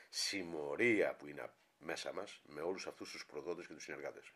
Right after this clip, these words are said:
Προς Νάση Γεργοσοπούλου. Νάση Γεργοσοπούλου,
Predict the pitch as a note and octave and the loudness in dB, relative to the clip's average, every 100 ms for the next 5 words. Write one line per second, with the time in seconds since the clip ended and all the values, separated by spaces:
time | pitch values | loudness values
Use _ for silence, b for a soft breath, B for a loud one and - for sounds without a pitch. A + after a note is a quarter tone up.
0 | _ _ _ B B B B B B B | _ _ _ B B B B B B B
1 | B B - F#2+ F#2 A#2 A#2+ G#2+ G2 F#2+ | B B 0 0 2 0 0 -4 -4 -6
2 | F2+ F2 E2+ B1 - _ _ _ _ _ | -6 -6 -8 -8 -18 _ _ _ _ _
3 | _ _ _ _ F2 A2 G#2+ G2 F2 D2 | _ _ _ _ -2 -2 -2 -4 -4 -4
4 | C2+ E2 D2 C2+ | -8 -8 -8 -10